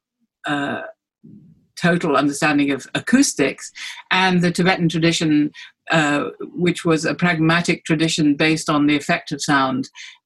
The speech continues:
on the, on the human psyche, um, but really had no understanding of acoustics.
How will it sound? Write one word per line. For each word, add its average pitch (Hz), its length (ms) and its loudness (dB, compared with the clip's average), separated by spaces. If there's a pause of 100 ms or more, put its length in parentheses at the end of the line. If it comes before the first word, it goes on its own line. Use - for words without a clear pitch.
on 147 200 2
the, 143 260 -2
on 151 200 2
the 143 220 0
human 139 680 0
psyche, 147 640 -2 (420)
um, 143 440 0
but 156 300 0
really 160 320 2
had 156 180 0
no 170 160 4
understanding 156 460 0
of 143 100 -2
acoustics. - 640 -6